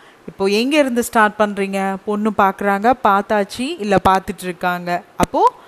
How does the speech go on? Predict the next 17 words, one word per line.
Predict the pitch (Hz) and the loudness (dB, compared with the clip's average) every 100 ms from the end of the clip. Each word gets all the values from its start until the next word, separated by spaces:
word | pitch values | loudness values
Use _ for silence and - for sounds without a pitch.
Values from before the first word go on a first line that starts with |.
| - | -8
அங்க | - 202 214 | 0 2 4
இருந்து | 196 202 277 | 2 2 -4
ஸ்டார்ட் | - 208 190 | 2 2 2
பண்ணுங்க. | 190 175 170 160 160 _ _ - | -2 -2 -6 -8 -8 _ _ -6
நல்ல | 196 226 277 | 0 4 4
உணவு | 294 247 269 330 | 4 4 4 4
முறையில | 294 254 233 220 240 | 2 0 4 4 4
ஃபஸ்ட்டு | 247 208 - | 4 0 -2
ஸ்டார்ட் | 247 - 196 185 | -4 4 4 4
பண்ணுங்க. | - 185 170 160 156 - 185 | 0 -2 -2 -6 -8 -8 -2
நல்ல | 185 240 294 339 381 | 2 4 8 10 10
ஹெல்த்தியா, | 302 277 294 285 311 269 202 - - - - - | 8 4 2 -2 -2 2 2 0 -20 -20 -14 -4
நல்ல, | 196 220 262 294 311 | -2 2 4 8 8
இப்ப | 311 226 | 8 2
காலையில | 220 220 233 233 226 214 | 2 2 4 4 2 2
ஆரம்பிக்கிறீங்கன்னு | 208 226 285 294 226 247 226 226 247 208 | 2 2 2 -2 -2 -2 -2 -2 -2 -4
வச்சுக்கோங்க | - - 214 190 | -6 -4 -4 -2